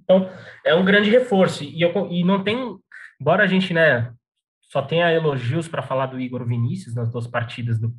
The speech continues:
né, decisivas pro Campeonato Paulista, mas é uma questão de hierarquia que a gente sabe que no futebol não tem como, né? Você tem o Daniel Alves à sua disposição, você não tem como re-, relegar a segundo plano a presença do Daniel Alves. E,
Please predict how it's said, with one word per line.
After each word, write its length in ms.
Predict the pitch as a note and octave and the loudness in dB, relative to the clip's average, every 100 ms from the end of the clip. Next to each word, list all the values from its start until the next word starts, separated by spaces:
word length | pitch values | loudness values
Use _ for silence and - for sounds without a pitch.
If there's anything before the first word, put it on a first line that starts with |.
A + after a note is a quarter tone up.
| - | -6
né, 260 | A2+ G#2+ G#2+ _ _ - | -4 -4 -8 _ _ -12
decisivas 600 | A#2+ A#2+ A#2 A#2+ A#2 - | -6 -4 -2 -2 -2 -4
pro 120 | A#2 | -6
Campeonato 360 | A2 B2 A#2+ | -4 -4 -2
Paulista, 440 | B2 A#2 C3+ - G#3 - - - - - | -2 -2 -4 -8 -16 -18 -20 -20 -20 -4
mas 80 | D3+ | 2
é 60 | F3+ | 2
uma 120 | G3+ | 2
questão 300 | G#3 G3+ G#3+ | -2 -2 0
de 100 | G3+ | 2
hierarquia 640 | G3+ F#3+ D#3 - F3+ G3 | 4 2 0 -6 -4 -4
que 140 | G3 | -2
a 100 | G#3+ | -2
gente 180 | G3 G3 | 0 -2
sabe 220 | F#3+ D#3 | -2 -6
que 80 | - | -4
no 160 | D#3 D3 | -6 -6
futebol 460 | D#3 D#3 C#3 D#3 | -10 -6 -4 -4
não 100 | G3+ | -4
tem 120 | G#3 A#3 | -8 -6
como, 320 | E3 D3 A2+ | -4 -4 -6
né? 140 | G#2 - | -12 -14
Você 120 | A#2 | -14
tem 120 | C3 | -8
o 40 | C3 | -4
Daniel 280 | B2+ B2+ | -2 0
Alves 240 | B2 A#2+ A#2 | 2 2 0
à 40 | |
sua 140 | A#2+ A#2 | -4 -6
disposição, 460 | - C#3 - C3 | -8 -10 -4 -4
você 120 | D3 | -4
não 80 | A3 | -8
tem 120 | A3 | -6
como 260 | G#3 G3+ G#3 | -2 0 2
re-, 260 | F#3 F#3+ F#3+ _ _ _ - | 4 2 0 _ _ _ -2
relegar 320 | E3 D#3+ D#3+ | 0 2 0
a 20 | |
segundo 340 | D#3+ D#3+ F3 E3 | 0 -2 -2 -2
plano 200 | E3+ F#3+ | -2 -2
a 80 | F#3 | -2
presença 340 | E3+ F3 F#3 | -4 -4 -6
do 140 | E3 | -6
Daniel 320 | E3 F3 G3 E3 | -4 -2 -2 0
Alves. 340 | D3+ A2+ G#2+ | -2 -4 -10
E, 140 | A2+ | -12